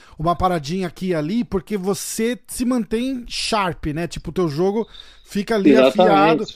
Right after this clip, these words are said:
Speaker 1: Pô, e faz diferença, né, cara? Aquele,
Speaker 2: Pô, muita.
Speaker 1: aquele jiu-jitão
Speaker 2: Muita.
Speaker 1: básico, assim, tipo, você, você não pode parar no tempo, né?
Speaker 2: Cara, e eu aprendi isso logo,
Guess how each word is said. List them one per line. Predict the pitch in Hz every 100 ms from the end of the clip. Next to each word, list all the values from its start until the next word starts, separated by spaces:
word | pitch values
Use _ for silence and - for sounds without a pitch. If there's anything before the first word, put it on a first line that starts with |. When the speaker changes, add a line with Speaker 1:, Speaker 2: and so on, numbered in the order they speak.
| - -
Speaker 1:
Pô, | 294
e | 208
faz | - - 202 302
diferença, | 233 240 208 175 151 165
né, | 180
cara? | 170 151 139
Aquele, | - 190 214 190
Speaker 2:
Pô, | 233
muita. | 165 190 233 -
Speaker 1:
aquele | - 185 208
jiu-jitão | 202 196 208 147 214
Speaker 2:
Muita. | 196
Speaker 1:
básico, | 147 190 202 165 165 170
assim, | 151 190 202
tipo, | 214 233 180
você, | 160
você | 202 190
não | 220
pode | - 220
parar | 202 202 180
no | 165
tempo, | - 147 117 123
né? | 131 147 - _
Speaker 2:
Cara, | - 190 -
e | 180 180
eu | 202 254
aprendi | - 220 214 170 180 185
isso | 226 - 247 220 _ _
logo, | 165 175 190